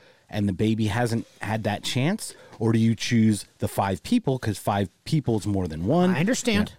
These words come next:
Speaker 1: Once again, but that's, that's kind of
Speaker 2: Do
Speaker 1: how
Speaker 2: I have to answer?
Speaker 1: No, no.
Speaker 2: Thank God.
Speaker 1: No, I'm not asking you to answer.
Speaker 2: <laughs>
Speaker 1: I'm saying that's the thought, thought experiment, right?
Speaker 2: Yeah, yeah, yeah.
Speaker 1: But that's how it works.
Speaker 2: Yeah.
Speaker 1: And it sucks because, yes, people are being, unfortunately,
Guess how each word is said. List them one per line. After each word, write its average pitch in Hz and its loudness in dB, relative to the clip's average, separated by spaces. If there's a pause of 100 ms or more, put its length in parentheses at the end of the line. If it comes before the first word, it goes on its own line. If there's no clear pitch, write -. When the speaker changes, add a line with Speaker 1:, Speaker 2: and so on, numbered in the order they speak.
(280)
Speaker 1:
Once 131 0
again, 135 -2 (260)
but 127 -2
that's, - -2
that's 131 -2
kind 123 0
of 113 0
Speaker 2:
Do 156 2
Speaker 1:
how 156 4
Speaker 2:
I 180 2
have 202 4
to 107 2
answer? 220 -4 (120)
Speaker 1:
No, 254 4
no. 262 6
Speaker 2:
Thank 196 2
God. 139 2
Speaker 1:
No, 156 2
I'm 143 2
not 127 4
asking 110 0
you 95 0
to 101 0
answer. - -2 (140)
Speaker 2:
<laughs> 415 -4
Speaker 1:
I'm 139 2
saying 170 2
that's 120 -2
the 107 -2
thought, 104 0 (240)
thought 104 0
experiment, 80 -8
right? - -2
Speaker 2:
Yeah, 233 4
yeah, 196 4
yeah. 143 0
Speaker 1:
But 147 2
that's 196 2
how 202 2
it 170 2
works. - -2 (360)
Speaker 2:
Yeah. 101 0
Speaker 1:
And 147 4
it 143 0
sucks - -2
because, 131 -2 (220)
yes, 156 -2 (280)
people 160 0
are 120 2
being, 113 2 (600)
unfortunately, 104 0